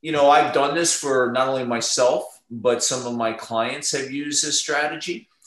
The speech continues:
and I do like it. But before we get into why should we consider using life insurance or tax-free vehicles to help us to create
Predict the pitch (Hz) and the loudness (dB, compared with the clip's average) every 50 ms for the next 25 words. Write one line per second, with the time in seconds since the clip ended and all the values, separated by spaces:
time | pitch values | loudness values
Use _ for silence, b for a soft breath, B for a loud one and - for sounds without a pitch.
0 | b b b b - 123 127 127 127 - - 127 120 123 135 139 127 120 110 107 | b b b b -4 -2 -2 -2 -2 -2 -2 -2 -2 -2 -4 -4 -2 -2 -2 -2
1 | 101 104 - - - - - 135 123 135 - 170 165 - - - 415 392 339 254 | -2 -6 -8 -12 -12 -10 -8 -8 -6 -6 -6 -8 -8 -6 -4 -2 0 0 -2 0
2 | 226 180 160 156 156 160 160 160 - - - 135 120 120 117 113 110 110 - _ | 0 -2 -2 -2 -2 -4 -4 -2 -2 0 2 2 4 4 4 4 2 0 -4 _
3 | _ - - 127 147 175 185 - - 196 185 175 170 160 - - 156 131 117 - | _ -2 2 2 2 2 2 0 -2 -2 0 0 0 0 -2 -4 -6 -2 -2 0
4 | - - 156 143 131 113 104 104 101 104 104 - - _ _ _ _ _ _ - | 0 0 0 2 2 2 2 0 -2 -4 -6 -12 -18 _ _ _ _ _ _ -16
5 | 110 120 123 131 135 135 135 131 - 131 127 123 123 123 120 120 120 120 113 117 | -10 -6 -4 -4 -2 -2 -2 -2 -2 0 0 -2 -2 -2 -4 -4 -6 -6 -2 0
6 | 127 127 131 131 - 135 127 123 - - 139 131 123 123 123 123 123 117 - 113 | 0 2 2 0 -2 -6 -8 -8 -6 -6 -4 -2 -2 -2 -2 -4 -4 -4 -4 -4
7 | 107 101 98 - 131 123 110 120 120 - - - 123 113 113 104 101 117 120 120 | -4 -6 -6 -4 -2 -2 -2 -2 -2 -6 -8 -6 -6 -6 -6 -6 -4 -4 -2 -2
8 | 117 113 110 - 107 101 98 98 98 - - - - b b b b b b b | -2 -2 -4 -8 -6 -6 -6 -6 -8 -10 -10 -10 -14 b b b b b b b
9 | b - 135 123 117 120 117 117 113 110 113 127 131 139 135 - 131 127 120 120 | b -10 -6 -4 -4 -2 0 0 -2 0 0 0 0 0 -2 -2 0 0 0 0
10 | - - - - - 123 117 117 117 113 113 113 110 110 110 110 107 107 107 _ | 0 -4 -4 -6 -4 -4 -2 -2 0 0 2 2 2 0 -2 -4 -6 -8 -12 _
11 | _ b b b b b b b b - - - - - 139 139 131 131 135 135 | _ b b b b b b b b -18 -16 -14 -12 -8 -6 -4 -4 -2 0 0
12 | 143 151 151 143 127 113 110 113 110 | 2 2 2 0 -2 -2 -4 -6 -8